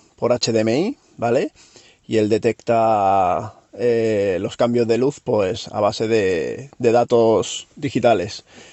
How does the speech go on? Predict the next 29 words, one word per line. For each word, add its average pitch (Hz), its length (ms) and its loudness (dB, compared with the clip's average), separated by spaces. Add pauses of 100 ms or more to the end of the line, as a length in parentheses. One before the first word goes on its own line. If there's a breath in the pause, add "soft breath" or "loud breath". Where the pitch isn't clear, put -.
(420 loud breath)
Eh, 120 880 2
en 131 140 0
este 139 260 0
caso, 180 560 0
eh, 120 800 2
la, 120 180 -4
esta 131 340 -2
tecnología 139 600 0
de 120 160 2
la, 110 520 2
del 117 140 -2
Ambilight 120 380 0
que 135 80 -2
te 131 80 -4
voy 135 100 2
a - 40 0
recomendar 131 580 -2 (580 soft breath)
funciona 135 480 -2
con 131 140 0
una 127 840 2
cámara, 156 420 -2 (480 soft breath)
¿vale? 143 240 -2
Que 151 120 -8
se 123 140 0
pone 123 200 0
encima 127 340 0
de 123 100 2
la 110 120 0
tele 165 300 -2